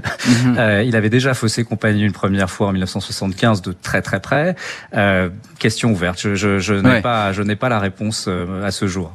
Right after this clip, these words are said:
Speaker 1: Alors, je
Speaker 2: Mais en
Speaker 1: suppose
Speaker 2: tout cas, ça lui a coûté très cher de retourner au Népal.
Speaker 1: Oui, bien sûr. J'ai, oui, il est, il y est toujours d'ailleurs, toujours emprisonné.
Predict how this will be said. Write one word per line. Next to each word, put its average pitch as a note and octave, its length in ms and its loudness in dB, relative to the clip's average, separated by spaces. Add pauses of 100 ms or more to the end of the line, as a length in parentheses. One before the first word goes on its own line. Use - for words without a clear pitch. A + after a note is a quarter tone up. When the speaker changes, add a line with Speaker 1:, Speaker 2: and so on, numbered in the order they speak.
Speaker 1:
Alors, D#3 180 6
je - 20 0
Speaker 2:
Mais C3+ 60 -2
en - 40 0
Speaker 1:
suppose E3+ 320 2
Speaker 2:
tout A#2+ 60 -2
cas, B2 140 0
ça A#2+ 120 -2
lui G2+ 120 2
a F#2+ 60 2
coûté A#2 240 -2
très G#2+ 180 -2
cher A#2 200 0
de G#2 60 0
retourner G2+ 300 0
au F#2+ 100 0
Népal. F2+ 420 -4
Speaker 1:
Oui, C#3+ 260 6
bien B2+ 160 0
sûr. C3+ 280 2
J'ai, A#2+ 240 4
oui, C3+ 200 0
il G#2 420 0
est, G2+ 140 0
il G2+ 140 -2
y B2 80 4
est C#3 60 4
toujours D3+ 340 0
d'ailleurs, F#2+ 280 2
toujours C3 240 -2
emprisonné. A#2+ 560 0